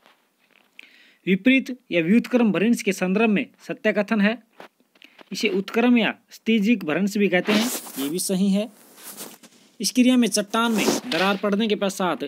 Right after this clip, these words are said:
दोनों चट्टानी भाग या दोनों खंड आमने सामने खिसकते हुए एक दूसरे की ओर बढ़ते हैं, ये भी सही है। इसमें भ्रंश कगार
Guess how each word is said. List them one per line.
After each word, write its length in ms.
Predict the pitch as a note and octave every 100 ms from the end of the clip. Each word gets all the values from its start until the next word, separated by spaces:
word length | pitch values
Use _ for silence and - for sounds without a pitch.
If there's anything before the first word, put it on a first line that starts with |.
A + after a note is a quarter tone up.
| - _
दोनों 260 | C#3 F#3 A3
चट्टानी 400 | G#3 G3+ G3+ G#3
भाग 260 | E3 F#3 G3
या 80 | F3+
दोनों 280 | D#3+ G3+
खंड 220 | G3+ E3+ B2 _ _ - -
आमने 280 | C3 E3 G3+
सामने 300 | G3+ G3 G3+
खिसकते 400 | G3 G3+ F#3+ G3
हुए 160 | D3+ D3+ -
एक 160 | D3+ C#3+
दूसरे 300 | D#3+ D#3 G3+
की 120 | G3
ओर 100 | G3+
बढ़ते 320 | F#3 G3+ F#3+
हैं, 140 | F#3+ G3+ - -
ये 120 | C3
भी 100 | C#3+
सही 300 | E3+ F#3 E3+
है। 180 | F3+ F#3+ A#3 _ _ _ _ _ _ _ _ - - - - - -
इसमें 240 | E3+ B3
भ्रंश 340 | F#3+ E3 B3 -
कगार 480 | A#3 F#3+ D#3+ C3